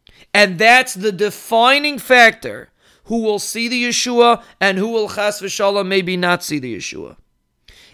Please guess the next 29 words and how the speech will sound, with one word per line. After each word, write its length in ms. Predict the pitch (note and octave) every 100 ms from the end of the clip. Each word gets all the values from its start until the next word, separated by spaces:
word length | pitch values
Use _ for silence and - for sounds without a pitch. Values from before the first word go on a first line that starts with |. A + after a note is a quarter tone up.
| _ A#3+
If 420 | C4+ D4+ - G3
you 220 | B3 B3
can 280 | - A#3 A3+
include 560 | A3 - G#3+ C#4 D4
yourself 680 | A#3+ B3 - B3 A3+ F#3 D3+ - _ -
in 140 | G#3+
the 80 | G3
words 360 | F#3+ G#3 G3 D#3+
of 120 | D3+
this 160 | D#3 -
pasuk, 520 | C#3+ C3 - - _ _ _ _ _ -
Ki 260 | B3+ C4+
Vi 260 | B3 A#3 C4
Choshak, 640 | G3 G#3 G#3 - - - _ _ _ _ _ _ -
you're 200 | A#3 B3
struggling 680 | - A#3+ D4 D4 C4+ G#3
with 140 | E3+ -
something. 420 | D#3 C3+ - - _ _ _ _ _ -
Stop 520 | - - D#4 C#4+ -
for 160 | B3+
a 100 | C4
moment 440 | B3 C4+ C#4 C4+ B3
and 160 | A3+
think, 460 | F#3 A3 F3 D#3 - _ _ E3
do 220 | A3 G#3+
I 280 | G#3 A#3+ C4
have 300 | A3 B3 B3
a 60 |
desire 800 | A3 A#3 F3 A3+ B3 A#3+ B3+ B3+